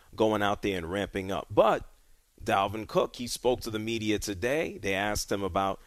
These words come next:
whether or not he wants to be traded, whether or not he wants to handle the ball more. And he basically said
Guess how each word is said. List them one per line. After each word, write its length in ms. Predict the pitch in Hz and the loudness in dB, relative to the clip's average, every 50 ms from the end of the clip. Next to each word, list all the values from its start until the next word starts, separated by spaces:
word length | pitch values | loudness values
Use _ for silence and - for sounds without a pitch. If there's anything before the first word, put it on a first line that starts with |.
| - _ _ - | -20 _ _ -2
whether 260 | - 95 101 101 98 | 0 0 0 0 0
or 40 | 98 | 0
not 200 | 98 95 95 92 | 0 0 0 -2
he 100 | 95 92 | -4 -6
wants 280 | 92 95 92 92 - | -6 -4 -4 -4 -6
to 80 | - 82 | -6 -8
be 160 | 76 90 87 | -8 -10 -8
traded, 480 | - - - 170 202 190 180 170 170 160 | -6 -2 0 2 2 4 2 2 2 2
whether 240 | 127 117 107 101 95 | 2 0 2 0 -2
or 20 | |
not 220 | 95 92 90 90 | -2 -2 -2 -2
he 60 | 90 85 | -4 -6
wants 260 | 85 87 87 - - | -8 -8 -8 -8 -8
to 100 | - 90 | -8 -6
handle 300 | 87 95 92 85 82 80 | -6 -6 -6 -6 -8 -8
the 80 | 80 | -8
ball 340 | 85 92 120 135 151 160 156 | -4 2 4 6 6 6 4
more. 540 | 156 151 151 151 151 147 143 139 135 123 - - - _ _ _ _ _ _ _ _ _ _ - | 2 0 0 0 0 0 0 0 -2 -2 -4 -8 -18 _ _ _ _ _ _ _ _ _ _ -10
And 160 | - 104 107 | -8 -4 -4
he 80 | 147 - | -4 0
basically 580 | 113 156 156 139 117 - 123 101 107 110 107 | 2 2 2 2 2 0 -2 -2 -2 -4 -6
said 400 | - - - 104 104 101 92 - | -4 -2 0 0 2 0 0 -2